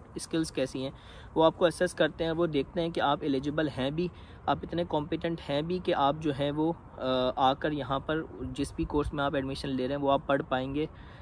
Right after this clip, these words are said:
यहाँ के teachers से, यहाँ के स्टूडेंट्स के साथ आप communicate कर पाएंगे कि नहीं कर पाएंगे। तो ये चीज़ बहुत important है। ऐसा ना हो कि आपको admission मिल जाए लेकिन embassy के interview के अंदर जो है वो आप फेल हो जाएं या university के interview के अंदर आप फेल हो जाएं because of your language।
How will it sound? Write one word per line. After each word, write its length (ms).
यहाँ 180
के 140
teachers 380
से, 120
यहाँ 180
के 120
स्टूडेंट्स 360
के 100
साथ 220
आप 60
communicate 560
कर 160
पाएंगे 340
कि 120
नहीं 120
कर 120
पाएंगे। 300
तो 120
ये 240
चीज़ 260
बहुत 240
important 460
है। 80
ऐसा 240
ना 100
हो 180
कि 120
आपको 380
admission 340
मिल 200
जाए 140
लेकिन 240
embassy 400
के 140
interview 420
के 80
अंदर 240
जो 120
है 80
वो 120
आप 120
फेल 300
हो 80
जाएं 180
या 100
university 460
के 100
interview 340
के 80
अंदर 200
आप 80
फेल 220
हो 60
जाएं 120
because 300
of 80
your 160
language। 360